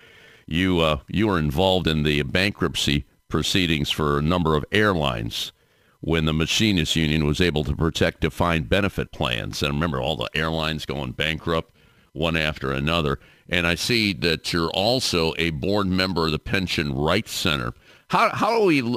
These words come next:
how are we looking here with, with the pensions in America right now? Thankfully, we had the, the rescue plan, which saved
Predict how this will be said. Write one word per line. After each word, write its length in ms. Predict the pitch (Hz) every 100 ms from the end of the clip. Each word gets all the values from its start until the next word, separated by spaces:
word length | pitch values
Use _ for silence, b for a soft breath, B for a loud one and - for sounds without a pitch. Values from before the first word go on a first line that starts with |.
| -
how 140 | -
are 40 | 214
we 100 | 160
looking 420 | 127 147 98 76
here 300 | 80 76 65
with, 300 | 76 87 -
with 300 | 90 95 -
the 180 | 85 78
pensions 680 | - 117 104 - 69 69 -
in 120 | 90
America 520 | 80 90 92 87 -
right 240 | 78 82 78
now? 180 | 98 95
Thankfully, 680 | - 180 226 - 85 90 107
we 160 | 101
had 180 | 107 107
the, 220 | 92 80
the 180 | 76 80
rescue 480 | 95 170 - 95 76
plan, 460 | - 73 71 87
which 200 | 85 73
saved 320 | - 95 80